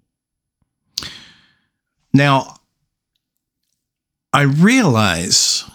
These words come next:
I understood when I started doing this. It's been over two years now. And I had some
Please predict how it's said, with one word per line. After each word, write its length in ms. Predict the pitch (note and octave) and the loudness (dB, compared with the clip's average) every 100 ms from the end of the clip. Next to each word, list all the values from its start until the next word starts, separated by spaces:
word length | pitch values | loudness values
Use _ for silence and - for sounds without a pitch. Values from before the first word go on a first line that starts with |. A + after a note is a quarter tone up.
| _ _ _ _ _ _ _ _ _ _ _ _ _ _ | _ _ _ _ _ _ _ _ _ _ _ _ _ _
I 200 | A2+ B2 | -2 0
understood 960 | D3 D#3+ G#2 - - - C3+ G#2+ F#2+ - _ _ _ _ _ _ _ _ _ _ | 0 0 -2 -2 -2 0 0 -2 -4 -12 _ _ _ _ _ _ _ _ _ _
when 160 | - B2 | -2 2
I 140 | C3 | 2
started 580 | C#3 - - B2 A2+ F#2+ | 2 0 -2 -2 -2 0
doing 340 | B2+ C#3+ C3 G2 | 2 4 4 2
this. 600 | F#2 E2 - - - _ _ _ _ _ _ _ _ _ _ _ _ _ _ _ _ _ _ _ _ - | 0 0 -2 -2 -6 _ _ _ _ _ _ _ _ _ _ _ _ _ _ _ _ _ _ _ _ -4
It's 240 | E3+ D3+ | 0 0
been 200 | - C#3+ | 0 0
over 220 | C3+ B2+ C3 | 0 0 -2
two 260 | - D#3+ | 0 0
years 420 | C3 B2+ D3+ D3 | 2 0 0 0
now. 340 | G2+ D#2 - - _ _ _ _ _ _ _ _ _ _ _ _ _ _ _ _ _ _ _ - - | -2 -2 -6 -14 _ _ _ _ _ _ _ _ _ _ _ _ _ _ _ _ _ _ _ -6 -2
And 380 | B2 A#2+ A#2+ A2+ - | 0 2 2 0 -4
I 140 | A#2+ | -2
had 360 | A#2+ B2+ A#2+ G#2+ | 2 2 2 0
some 640 | - - A#2+ A2+ A2 - | 0 0 2 2 0 -2